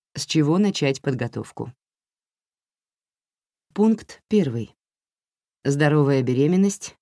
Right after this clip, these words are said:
залог успешных родов. Естественные роды, или, как их ещё называют, мягкие роды, набирают популярность.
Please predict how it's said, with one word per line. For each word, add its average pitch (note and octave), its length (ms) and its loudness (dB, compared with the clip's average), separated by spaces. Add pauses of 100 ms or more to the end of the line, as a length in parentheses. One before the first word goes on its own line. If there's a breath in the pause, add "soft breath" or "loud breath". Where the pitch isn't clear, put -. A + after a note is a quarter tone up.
(100)
залог D#3 600 -2
успешных B2+ 580 -4
родов. G#2+ 440 -8 (1900)
Естественные C#3+ 1040 0
роды, D3+ 420 -2 (680)
или, A#3 460 0 (100)
как F#3+ 300 -2
их D3+ 160 -4
ещё D3 240 -2
называют, C3 640 -2
мягкие D3+ 580 0
роды, A2+ 380 -8 (180)
набирают D#3+ 460 0
популярность. B2 800 -6